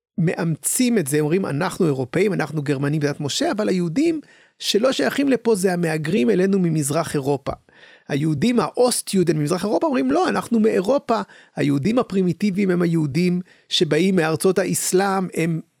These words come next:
מאמינים באמונות טפלות, והם מאמינים במיסטיקה, והם עושים הרבה ילדים, והם מלוכלכים. אבל אם אנחנו הולכים גם לתוך היהודים בארצות האסלאם, אנחנו רואים שבקרב חלק לא מבוטל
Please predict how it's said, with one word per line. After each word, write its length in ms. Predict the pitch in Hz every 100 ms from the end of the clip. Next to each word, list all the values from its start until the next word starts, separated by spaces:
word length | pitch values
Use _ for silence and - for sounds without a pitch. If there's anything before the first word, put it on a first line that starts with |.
| _ -
מאמינים 560 | 160 151 147 147 156
באמונות 340 | 139 139 131 -
טפלות, 560 | - 247 247 220 190 156
והם 160 | 139
מאמינים 320 | 139 139 151
במיסטיקה, 520 | 170 214 269 254 - 165
והם 80 | 156
עושים 220 | 135 147
הרבה 180 | 135 156
ילדים, 380 | 160 170 277 226
והם 100 | 170
מלוכלכים. 520 | 165 160 135 - - - _ _ - - - _ -
אבל 160 | 143 196
אם 80 |
אנחנו 220 | 208 - 190
הולכים 420 | 156 - 220 214 - 160 120
גם 280 | 185 220
לתוך 260 | 180 202 190
היהודים 240 | 175 202
בארצות 260 | 170 165 220
האסלאם, 380 | 180 - 320 285
אנחנו 260 | - 180
רואים 360 | 160 170 247 294 - - _
שבקרב 760 | - - 147 151 - 247 247 214 -
חלק 500 | - - 220 247 - -
לא 160 | 196
מבוטל 640 | 233 202 175 - 202 208